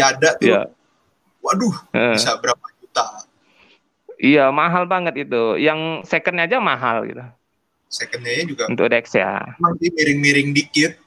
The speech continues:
Speaker 1: <laughs>
Speaker 2: Iya, miring-miring dikit tuh. <laughs> Ya mending beli beras lah. <laughs>
Speaker 1: Hari gini ya kan?
Speaker 2: Iya. <laughs>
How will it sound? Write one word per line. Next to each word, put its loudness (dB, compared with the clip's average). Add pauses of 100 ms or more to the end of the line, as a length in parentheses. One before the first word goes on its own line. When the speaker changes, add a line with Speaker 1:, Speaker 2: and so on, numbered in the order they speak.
Speaker 1:
<laughs> 0
Speaker 2:
Iya, 4
miring-miring -2
dikit -4
tuh. -4
<laughs> - (1700)
Ya 2
mending 2
beli 2
beras -2
lah. 2 (800)
<laughs> -10
Speaker 1:
Hari -2
gini -2
ya 2
kan? -2 (1080)
Speaker 2:
Iya. 4
<laughs> 0